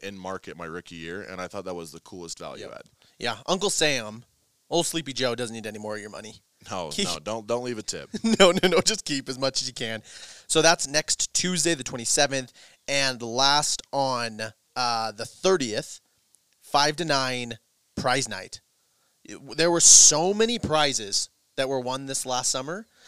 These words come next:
Speaker 2: It is gonna be so cool. M F G is designing it all. Same thing: food trucks, drinks, the, the, the whole nine yards, ice cream, everything. Huge event. Come get your prizes. Come have some fun.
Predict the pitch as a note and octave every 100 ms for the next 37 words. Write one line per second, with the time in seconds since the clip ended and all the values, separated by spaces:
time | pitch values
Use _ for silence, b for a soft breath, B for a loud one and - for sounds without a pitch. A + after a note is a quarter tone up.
0 | b b _ - D3+ D3 C#3+ D3 C3+ B2+
1 | A#2+ - D3+ D3+ D3 C3 B2+ C#3+ C#3+ -
2 | C3 C3+ A#2+ A2+ C3 C#3 C#3 B2+ B2+ C3+
3 | B2+ B2+ C#3+ B2+ C3+ A#2+ - - D#3+ C#3
4 | - B2 A#2 - - - C#3 C#3 B2+ G#2+
5 | A#2+ A#2+ D3 D#3+ F3+ E3+ D3+ B2+ A#2 A2+
6 | C3 C3 - D3+ D3 - C3 A2+ C3+ C3
7 | B2+ B2+ A2 b b b - F#3 A#3+ G3
8 | E3+ C#3 C#3+ D3 b b b F#3 G3+ F#3
9 | E3+ E3+ D3+ D3 D3 C#3 C#3 - D#3 D3+
10 | C#3+ C3+ C3+ C3 C3